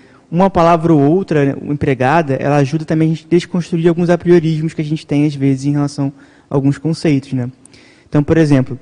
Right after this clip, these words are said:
primeiro discernimento. Ele é um conceito que o professor Valdo trouxe aí na, na enciclopédia da Conscienciologia, associado à questão da assistência, né? Então, pelo menos pra mim, aquilo foi muito impactante, porque eu pensava muito essa assistência do ponto de vista mais, assim,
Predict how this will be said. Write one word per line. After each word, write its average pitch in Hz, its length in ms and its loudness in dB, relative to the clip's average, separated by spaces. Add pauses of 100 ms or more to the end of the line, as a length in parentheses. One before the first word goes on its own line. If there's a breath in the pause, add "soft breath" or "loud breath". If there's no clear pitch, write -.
primeiro 175 280 6
discernimento. 160 640 0 (420)
Ele 135 100 0
é 127 40 4
um 139 60 2
conceito 165 760 -2
que 180 120 -6
o 175 220 0
professor - 220 -12
Valdo 160 160 2
trouxe 160 400 -2
aí 160 80 0
na, 160 280 0
na 151 100 0
enciclopédia 151 560 -4
da 135 80 -4
Conscienciologia, 165 800 -2 (600 soft breath)
associado 170 380 0
à 170 40 0
questão 175 240 -6
da 170 80 2
assistência, 135 640 -4
né? 127 160 -6 (560 soft breath)
Então, 151 80 0
pelo 160 80 0
menos 160 140 2
pra 190 200 0
mim, 180 160 2
aquilo 202 220 0
foi 196 160 0
muito 175 220 -2
impactante, 170 720 -2
porque 143 180 -6
eu 160 60 -2
pensava 170 480 0
muito 165 260 -2
essa 170 100 -10
assistência 160 300 -6
do 165 60 -12
ponto 165 160 -4
de 170 80 -6
vista 165 120 -6
mais, 156 240 0
assim, 160 400 -4